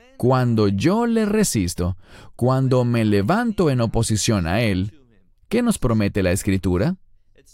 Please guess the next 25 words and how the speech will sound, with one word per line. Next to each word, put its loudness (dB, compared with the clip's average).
Dice, 0
"Y 4
él 0
huirá 4
de 0
ustedes". -2
Entonces, 0
la 0
alternativa, 0
y 2
no 2
siempre 0
en 0
la 4
Escritura 0
la 0
alternativa 0
es -4
positiva, 0
pero 2
en 0
este -2
caso -2
lo 2
es. -2